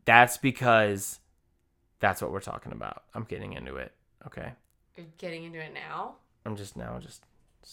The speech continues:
Speaker 1: I'm just
Speaker 2: Is that a
Speaker 1: scratching the
Speaker 2: tribe?
Speaker 1: surface.
Speaker 2: Is that a group of people?
Speaker 1: The Wendigo is a supernatural beast from Native American folklore,
Speaker 2: Uh-huh.
Speaker 1: which has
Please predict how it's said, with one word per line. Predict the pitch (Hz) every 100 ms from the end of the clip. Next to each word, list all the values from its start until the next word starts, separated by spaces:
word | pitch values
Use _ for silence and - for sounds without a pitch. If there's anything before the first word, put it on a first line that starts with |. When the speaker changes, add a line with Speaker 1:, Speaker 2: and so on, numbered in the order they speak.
| - -
Speaker 1:
I'm | 110
just | - -
Speaker 2:
Is | 202
that | 196
a |
Speaker 1:
scratching |
the | -
Speaker 2:
tribe? | 160 156 180
Speaker 1:
surface. | 330 453
Speaker 2:
Is | - _ _ -
that | 180
a |
group | 160 170 180
of | -
people? | - - 208
Speaker 1:
The | 123 135
Wendigo | 120 151 202 202 143 147 131 123 120 117 110 - - _
is | 127 120 113 110 107 -
a |
supernatural | - - 170 170 139 131 127 120 - 117 107 101 101 101 - 110
beast | 117 104 101 -
from | - - 104 101 101
Native | 104 120 139
American | 147 147 135 131 127 - 127 110 104 101 98 98 98 _ _ _
folklore, | - 147 135 131 113 101 147 - -
Speaker 2:
Uh-huh. | 180 180 190 247 _ -
Speaker 1:
which | 131 131 120
has | 117 127 120 120 113